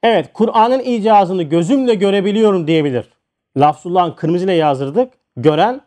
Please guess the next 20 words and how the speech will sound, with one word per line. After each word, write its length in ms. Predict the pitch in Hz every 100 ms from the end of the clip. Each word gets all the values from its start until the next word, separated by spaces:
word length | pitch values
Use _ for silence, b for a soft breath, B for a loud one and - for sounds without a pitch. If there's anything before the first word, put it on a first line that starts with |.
| _
Kur'an'ın 640 | 180 165 170 208 208 165
icazını 720 | 190 160 175 170 151 156 107
yani 180 | 120 117
mucizeni 420 | 123 147 139 196
gözümle 320 | 170 151 160 143
görebiliyorum 720 | 143 147 151 180 143 117 117 -
diyebilir. 380 | 156 147 127 113
İnşallah 600 | 220 214 175 147 180 226 - -
bu 160 | 240 160
cüz'i 340 | 190 165 233 208 165
icaz 560 | 190 156 190 247 - _
ki 160 | - 285
bu 160 | 226 - _ 147
cüz'i 400 | 170 160 254 208
bir 100 | 151
icaz. 360 | 120 110 90 _
Yani 220 | 123 104 110 117
çok 140 | 135 123 _ _ _
küçük 340 | _ 214 -
bir 140 | 139